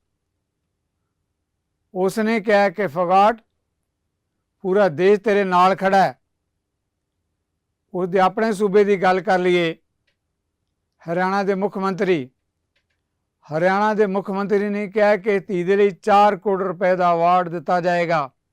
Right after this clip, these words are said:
ਹਰਿਆਣਾ ਦਾ ਗੁਆਂਢੀ ਸਾਡਾ ਪੰਜਾਬੀ ਸੂਬਾ ਇੱਕ ਪ੍ਰਾਈਵੇਟ ਯੂਨੀਵਰਸਿਟੀ ਨੇ ਪੱਚੀ ਲੱਖ ਰੁਪਏ ਦੇਣ ਦਾ ਐਲਾਨ ਕੀਤਾ ਹੈ। ਸਵਾਲ ਕਈ ਵਾਰ ਪੈਸਿਆਂ ਦਾ,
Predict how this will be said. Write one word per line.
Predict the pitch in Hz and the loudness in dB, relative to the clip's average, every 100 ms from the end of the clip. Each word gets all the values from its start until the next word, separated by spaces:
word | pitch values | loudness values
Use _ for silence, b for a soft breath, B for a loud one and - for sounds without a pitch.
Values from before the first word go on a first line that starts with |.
| _ _ _ _ _ _ _ _ _ _ | _ _ _ _ _ _ _ _ _ _
ਹਰਿਆਣਾ | 151 156 185 196 | -10 -6 -4 -2
ਦਾ | 196 185 | 0 -2
ਗੁਆਂਢੀ | 160 185 202 185 | 0 0 0 -2
ਸਾਡਾ | 190 180 | -2 -4
ਪੰਜਾਬੀ | 175 175 175 170 190 | -2 -2 -2 0 -2
ਸੂਬਾ | 165 170 180 170 208 _ _ _ _ _ _ _ _ _ _ 170 | -2 0 2 2 -2 _ _ _ _ _ _ _ _ _ _ -16
ਇੱਕ | 139 | -14
ਪ੍ਰਾਈਵੇਟ | 160 180 196 202 190 | -4 0 2 2 2
ਯੂਨੀਵਰਸਿਟੀ | 190 196 202 185 208 | 0 -2 -4 -4 -6
ਨੇ | 185 170 | -6 -6
ਪੱਚੀ | - 190 214 | -4 -4 -2
ਲੱਖ | 208 202 202 | 0 0 -2
ਰੁਪਏ | 170 190 185 | -4 -2 0
ਦੇਣ | 165 180 180 | -2 -6 -2
ਦਾ | 180 185 | -2 0
ਐਲਾਨ | 175 175 185 170 | 0 0 -2 -4
ਕੀਤਾ | 180 156 175 | -6 -2 -2
ਹੈ। | 139 - _ _ _ _ _ _ _ _ _ _ _ _ _ _ _ _ _ _ _ | -2 -10 _ _ _ _ _ _ _ _ _ _ _ _ _ _ _ _ _ _ _
ਸਵਾਲ | - - 170 185 208 240 269 - _ _ _ _ _ _ _ _ _ _ _ _ _ _ | -20 -4 2 4 6 4 0 -8 _ _ _ _ _ _ _ _ _ _ _ _ _ _
ਕਈ | 196 214 | 0 4
ਵਾਰ | 214 214 | 4 2
ਪੈਸਿਆਂ | 185 202 185 208 202 | 0 -2 -2 -2 -4
ਦਾ, | 202 208 214 | 2 2 2